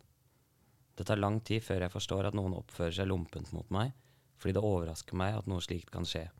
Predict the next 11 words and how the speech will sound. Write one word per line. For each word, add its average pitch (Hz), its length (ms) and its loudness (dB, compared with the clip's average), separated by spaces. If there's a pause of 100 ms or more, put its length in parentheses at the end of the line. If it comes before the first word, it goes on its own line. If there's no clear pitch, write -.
(600)
Ondskap 95 500 2
er 92 80 0
liksom 92 240 -2
ikke 95 140 0
virkelig. 85 400 -4 (1000)
Jeg 95 160 2
arkiverer. 87 640 -2 (1300)
Da 95 80 2
jeg 95 100 2
var 110 80 -2
to 104 160 -2